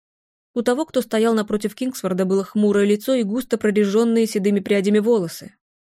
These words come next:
Волевое лицо с твёрдым подбородком, выдающимися скулами и высоким лбом было словно вылепленное старательным творцом скульптура.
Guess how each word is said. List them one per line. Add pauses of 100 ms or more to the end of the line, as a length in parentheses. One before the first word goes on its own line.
(140)
Волевое
лицо
с
твёрдым
подбородком,
выдающимися
скулами
и
высоким
лбом
было
словно
вылепленное
старательным
творцом
скульптура.